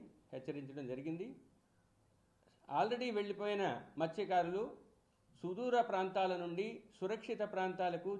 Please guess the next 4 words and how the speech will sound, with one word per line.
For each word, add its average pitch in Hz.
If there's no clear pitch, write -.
చేరుకోవాల్సిందిగా 165
ఇంకోసారి 151
హెచ్చరించడం 139
జరిగింది. 104